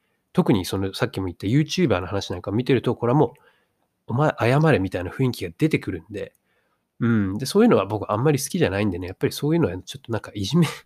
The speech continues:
<laughs> に見えちゃうんでね。うん。で、しかも誰に謝ってるかよくわからないっていうね。なんで、まあ、根深い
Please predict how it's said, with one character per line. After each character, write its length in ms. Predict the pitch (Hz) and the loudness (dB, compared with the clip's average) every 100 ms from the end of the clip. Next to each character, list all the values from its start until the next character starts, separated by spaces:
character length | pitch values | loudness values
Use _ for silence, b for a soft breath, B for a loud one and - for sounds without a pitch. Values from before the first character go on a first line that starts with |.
| - | -20
<laughs> 280 | - - - | -20 -18 -4
に 100 | 160 | 0
見 120 | 165 | 2
え 60 | 120 | 2
ち 120 | 107 | 0
ゃ 40 | |
う 20 | 87 | -4
ん 40 | |
で 100 | 85 | -4
ね。 180 | 95 - _ _ _ - | -6 -8 _ _ _ -8
う 260 | 104 92 98 | -4 -4 -2
ん。 60 | |
で、 120 | 143 | 2
し 80 | 160 | 2
か 100 | - | 4
も 100 | 139 | 4
誰 200 | 101 151 | 6 6
に 60 | 107 | 6
謝 120 | 98 | 6
っ 100 | 107 | 2
て 100 | - | 0
る 60 | 95 | -2
か 60 | |
よ 60 | 95 | -2
く 80 | 107 | 0
わ 120 | 90 | 0
か 100 | 101 | 0
ら 100 | 101 | -2
な 100 | 95 | -2
い 40 | |
っ 20 | - | -10
て 180 | - | -14
い 40 | 95 | -14
う 60 | |
ね。 120 | - _ _ b b b _ - | -14 _ _ b b b _ 0
な 140 | 151 | 2
ん 100 | 131 | 4
で、 340 | 104 104 98 - _ _ _ _ _ _ _ _ | 2 0 0 -4 _ _ _ _ _ _ _ _
ま 160 | - 151 | 2 4
あ、 40 | |
根 160 | 120 135 | 6 4
深 340 | 156 165 196 | 2 0 2
い 320 | 147 98 - | 4 2 -4